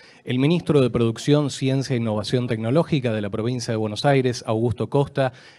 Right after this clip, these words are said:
el intendente de General Pueyrredón, Guillermo Montenegro, y el presidente del Consorcio Portuario de Mar del Plata,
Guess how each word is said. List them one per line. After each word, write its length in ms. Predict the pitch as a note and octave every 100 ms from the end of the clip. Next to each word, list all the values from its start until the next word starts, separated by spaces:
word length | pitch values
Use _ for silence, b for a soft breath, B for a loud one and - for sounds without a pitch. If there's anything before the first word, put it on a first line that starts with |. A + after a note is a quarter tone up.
| B
el 120 | A2
intendente 760 | B2+ B2 B2 D3 D#3 C3 B2 A#2
de 100 | G#2
General 480 | - A2 B2 B2 A#2
Pueyrredón, 480 | G#2+ G#2+ B2 C#3+
Guillermo 520 | B2 G#2+ A#2 A#2 A2+ G#2+
Montenegro, 600 | G#2 G#2 A2+ D3 F3 F3
y 100 | C3
el 120 | A2
presidente 560 | A2+ A2+ B2+ B2 C3+ A#2+
del 180 | A2+
Consorcio 560 | A#2 A2+ - B2 A#2 A2+
Portuario 540 | G#2+ G#2+ B2 B2 A#2+
de 80 | G#2+
Mar 160 | A2+ A#2+
del 120 | A2+
Plata, 380 | A#2 A#2+ A#2+ A#2+